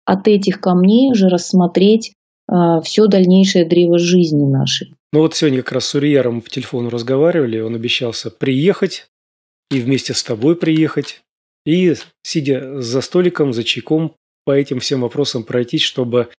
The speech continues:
Speaker 2: продумать, а как ещё чем можно разбавить или где-то, может быть, наоборот, уплотнить. Так что у нас будет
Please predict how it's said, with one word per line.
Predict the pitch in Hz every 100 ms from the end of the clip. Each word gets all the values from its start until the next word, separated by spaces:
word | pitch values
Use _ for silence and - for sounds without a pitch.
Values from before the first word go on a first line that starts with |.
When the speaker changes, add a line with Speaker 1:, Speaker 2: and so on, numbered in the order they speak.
| _ _ _ _
Speaker 2:
продумать, | - 127 135 139 117
а | 113
как | 151 135
ещё | - 123
чем | - 127
можно | 127 117
разбавить | 123 120 131 175 147
или | 113
где-то, | 110 131 117
может | 117 107
быть, | 113
наоборот, | 117 131 131 -
уплотнить. | 160 - 131 - 104 - _ _ _ _ -
Так | 139
что | - 147
у | 170 160
нас | 180 147
будет | 139 156 151